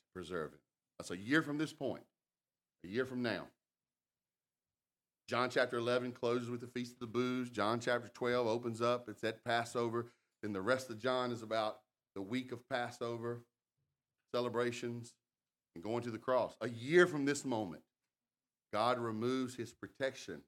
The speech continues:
from his shepherd so that God himself might strike the shepherd. Right now, the people already want to. All right, side note, people can never out-scheme God. Somebody ought to say amen.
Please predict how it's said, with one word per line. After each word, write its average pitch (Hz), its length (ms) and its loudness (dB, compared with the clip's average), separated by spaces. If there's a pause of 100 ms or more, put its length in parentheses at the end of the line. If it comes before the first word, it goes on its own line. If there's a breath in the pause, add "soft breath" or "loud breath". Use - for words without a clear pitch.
(160)
from 110 380 -4
his 101 200 -8
shepherd 123 580 -4 (540)
so 98 120 -4
that 92 220 -10
God 101 280 -2
himself 98 460 -4
might 85 280 -8
strike 87 420 -8
the - 420 -20
shepherd. - 100 -18 (2250)
Right 107 160 0
now, 147 140 4
the 127 80 -4
people 127 260 -2
already 127 220 8
want 147 240 0
to. 76 160 -6 (1080)
All 117 60 10
right, 117 140 8 (100)
side 170 540 8
note, 135 260 4 (680)
people 151 240 -4
can 117 180 -2
never 120 260 4
out-scheme 113 500 -2
God. 90 340 2
Somebody 104 320 2
ought 92 100 2
to 85 40 -6
say 95 120 -6
amen. 80 380 -4